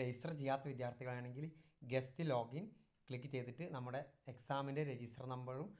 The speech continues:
date of birth-ഉം അവിടെ ക്ലിക്ക് ചെയ്ത് കഴിഞ്ഞാൽ നമുക്ക് നമ്മുടെ സ്റ്റുഡൻസ് പോർട്ടൽ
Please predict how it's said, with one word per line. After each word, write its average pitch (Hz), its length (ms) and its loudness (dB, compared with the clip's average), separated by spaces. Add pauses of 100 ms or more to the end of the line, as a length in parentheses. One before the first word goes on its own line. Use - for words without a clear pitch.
(300)
date 123 260 0
of 131 100 6
birth-ഉം - 260 -2 (120)
അവിടെ 127 180 -2 (320)
ക്ലിക്ക് 143 300 -2
ചെയ്ത് 131 200 2
കഴിഞ്ഞാൽ 123 260 -2 (420)
നമുക്ക് 127 320 0 (840)
നമ്മുടെ 123 320 2
സ്റ്റുഡൻസ് 120 360 -2
പോർട്ടൽ 123 280 0